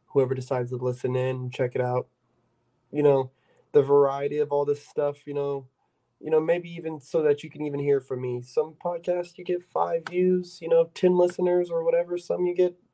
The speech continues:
thirty, forty, fifty, a hundred. It changes, and the abundance is there. You know what I mean?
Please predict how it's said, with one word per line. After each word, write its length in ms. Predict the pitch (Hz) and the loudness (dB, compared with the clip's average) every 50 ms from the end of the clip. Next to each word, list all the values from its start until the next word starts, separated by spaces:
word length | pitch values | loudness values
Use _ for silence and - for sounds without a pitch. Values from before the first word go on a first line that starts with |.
| _ _ - | _ _ -2
thirty, 360 | 190 190 175 151 131 127 131 _ _ | 0 0 0 -2 -6 -12 -16 _ _
forty, 280 | - 180 175 156 139 131 | -4 -2 -2 -2 -4 -8
fifty, 400 | - - 180 180 175 - 135 131 | -8 -4 -4 -4 -4 -4 -2 -2
a 80 | 135 | -2
hundred. 500 | 139 151 175 190 202 185 - 131 120 - - _ _ _ _ _ _ _ _ _ _ _ _ _ _ - | -2 -4 -6 -6 -4 -2 0 0 0 -2 -4 _ _ _ _ _ _ _ _ _ _ _ _ _ _ -4
It 120 | 160 170 | -4 -4
changes, 640 | 180 - 170 156 147 143 139 131 131 127 - - _ | -2 -2 -2 -2 -2 -2 -4 -8 -10 -12 -16 -14 _
and 340 | - - 131 131 127 127 127 _ _ _ _ _ _ _ _ _ _ _ _ _ _ _ _ _ _ _ _ _ _ _ _ _ | -2 0 0 0 -2 -4 -8 _ _ _ _ _ _ _ _ _ _ _ _ _ _ _ _ _ _ _ _ _ _ _ _ _
the 120 | - 156 147 | 6 6 6
abundance 520 | 147 143 160 160 180 175 165 165 - - | 6 6 4 4 2 0 -6 -12 -14 -14
is 120 | 143 131 | -10 -4
there. 400 | 131 139 131 131 131 131 131 131 - _ _ _ _ _ _ _ _ _ _ - | -2 0 0 0 -2 -4 -8 -12 -16 _ _ _ _ _ _ _ _ _ _ -8
You 100 | 135 131 | -6 -4
know 100 | 135 135 | -4 -2
what 100 | 131 135 | -2 -4
I 40 | 127 | -4
mean? 340 | 131 135 135 135 131 131 | -4 -4 -4 -4 -6 -10